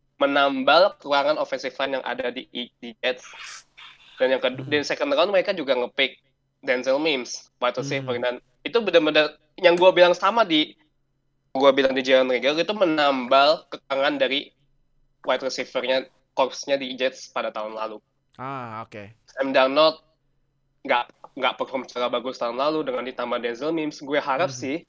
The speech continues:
Speaker 1: Denzel Mims bisa bakal menjadi salah satu wide receiver yang oke. Dan
Speaker 2: Denzel
Speaker 1: menurut,
Speaker 2: Mims.
Speaker 1: bukan, ini bukan menurut data ya, ini kayak perbandingan-perbandingan dari tahun-tahun sebelumnya.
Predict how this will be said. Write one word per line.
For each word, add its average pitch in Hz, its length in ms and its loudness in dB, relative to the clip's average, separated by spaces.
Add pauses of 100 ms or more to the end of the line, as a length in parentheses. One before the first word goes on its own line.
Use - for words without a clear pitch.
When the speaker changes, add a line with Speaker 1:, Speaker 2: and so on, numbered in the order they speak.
(480)
Speaker 1:
Denzel 131 300 -4
Mims 170 300 -4
bisa 127 320 -6
bakal 123 280 -6
menjadi 120 240 -8
salah 120 260 -10
satu 120 300 -10
wide 117 180 -10
receiver 127 440 -12
yang 120 160 -6 (800)
oke. 147 440 -2 (1200)
Dan 165 180 6
Speaker 2:
Denzel 180 80 0
Speaker 1:
menurut, 185 360 6
Speaker 2:
Mims. 107 240 -20
Speaker 1:
bukan, 175 360 2
ini 202 140 4
bukan 180 240 2
menurut 175 240 2
data 151 240 0
ya, 147 160 4
ini 147 220 -2
kayak 131 340 -2 (340)
perbandingan-perbandingan 131 1080 0
dari 117 160 -4
tahun-tahun 117 480 -4
sebelumnya. 117 480 -6